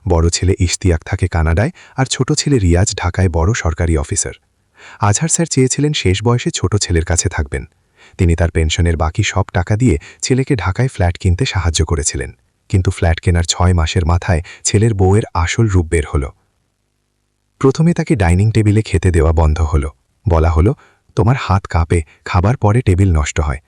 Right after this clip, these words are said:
তুমি ফ্লোরে বসে খাবে।" আজহার স্যার মেনে নিয়েছিলেন, ছেলের মুখের দিকে তাকিয়ে কিছু বলেননি। এরপর শুরু হল নির্যাতন।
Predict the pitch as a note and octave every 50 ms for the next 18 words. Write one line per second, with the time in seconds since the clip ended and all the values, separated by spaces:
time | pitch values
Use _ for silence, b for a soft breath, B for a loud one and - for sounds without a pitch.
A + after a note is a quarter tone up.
0 | _ _ - B2+ C3+ C#3 - - F#3+ - G3+ G3 - - - - - - F2+ -
1 | - E2 - b b b b b b b b b b F2+ E2+ - - G#2 G#2+ -
2 | - A2 G#2+ F2+ E2+ E2+ F#2+ G2+ F2+ D#2+ C#2+ C#2+ - - D2 C#2 C2+ - b b
3 | b b b b - - G#2+ A2+ B2 A2+ F#2 E2 - - A#2+ A2 G2 G2+ - G#2+
4 | - - E2+ - - A2 B2 - - D#2 - - F#2 - D2 C#2+ B1 B1+ C2 B1
5 | B1+ - _ _ _ _ _ _ _ _ _ _ _ _ _ _ _ _ _ _
6 | _ _ _ _ - F#2 D#2+ - - G2+ G2+ - - F#2+ F2+ F#2 E2 E2 E2+ E2
7 | E2 E2+ E2 D#2+ D#2+ - D2+ C#2+ - - D#2